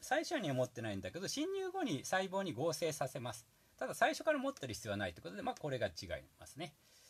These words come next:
それと、エムワンタンパクと補強タンパクがこっちあるんだけど、こっちは補強タンパクがない。まあ、むしろこの、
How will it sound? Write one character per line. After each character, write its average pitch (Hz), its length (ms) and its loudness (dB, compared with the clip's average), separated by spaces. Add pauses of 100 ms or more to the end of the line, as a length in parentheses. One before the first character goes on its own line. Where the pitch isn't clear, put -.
(180)
そ - 120 -6
れ 294 100 0
と、 349 340 2
エ 165 100 0
ム 254 100 2
ワ 381 100 4
ン 370 80 -2
タ 339 140 2
ン 254 80 0
パ - 120 0
ク - 80 -18
と 135 100 -2
補 139 140 -2
強 180 180 0
タ 165 160 2
ン 147 80 0
パ 107 140 -2
ク - 60 -6
が 104 100 2
こ 117 100 -8
っ 101 40 -6
ち 110 120 -4
あ 110 80 4
る 104 80 -2
ん 92 60 -6
だ 104 100 -6
け 170 60 -4
ど、 220 80 -6
こ 277 100 -4
っ 269 40 -4
ち 269 80 -2
は 160 60 4
補 151 120 0
強 151 180 -2
タ 151 120 4
ン 113 80 -2
パ 95 120 0
ク - 60 -10
が 90 80 -4
な - 80 -8
い。 - 100 -18
ま 156 120 2
あ、 107 40 -2
む 202 140 -2
し - 120 -4
ろ 165 100 6
こ 147 200 -6
の、 165 180 0